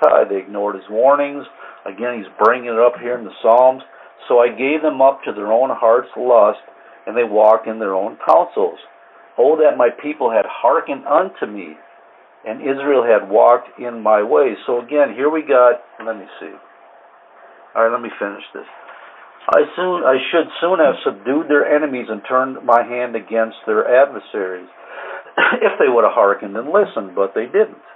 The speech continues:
Yah would have been their protection. "The haters of Yahweh should have submitted themselves unto him," but they're, they can't. When they're in hatred and enmity against the Most High, they're not gonna submit.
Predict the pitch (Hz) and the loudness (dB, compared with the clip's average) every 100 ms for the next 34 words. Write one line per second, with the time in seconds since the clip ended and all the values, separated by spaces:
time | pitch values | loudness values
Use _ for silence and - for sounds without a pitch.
0 | _ _ - 113 110 120 127 123 123 131 | _ _ -18 -4 0 2 0 0 -2 -4
1 | 135 151 185 196 - - - - - - | -6 -2 2 0 -2 -14 -16 -20 -20 -20
2 | - - - 123 117 185 226 180 131 123 | -20 -20 -4 -2 2 2 2 0 -4 0
3 | 131 135 139 139 135 135 - - 135 131 | 4 6 6 4 0 -12 -20 -8 -4 -4
4 | 123 143 147 - 139 120 147 160 151 131 | 0 0 0 -4 -10 -6 -4 -4 -6 -8
5 | - 139 131 127 143 131 123 120 156 156 | -4 2 2 0 -4 -6 -6 -12 -6 -4
6 | 117 107 - - _ _ 107 123 139 139 | -4 -6 -20 -20 _ _ 0 2 2 0
7 | 135 135 143 - 202 123 - 117 123 117 | 0 -4 -4 -4 0 0 0 -4 -2 -4
8 | 117 147 151 151 151 147 120 113 127 156 | -2 -4 -2 0 2 0 -8 -4 -4 -4
9 | 151 - 143 127 131 117 127 123 120 - | -8 -6 -6 -4 -8 -8 -4 -2 0 4
10 | 139 143 127 139 - - 107 - 101 98 | 4 2 -2 -2 -2 -6 -14 -14 -16 -12
11 | 92 | -12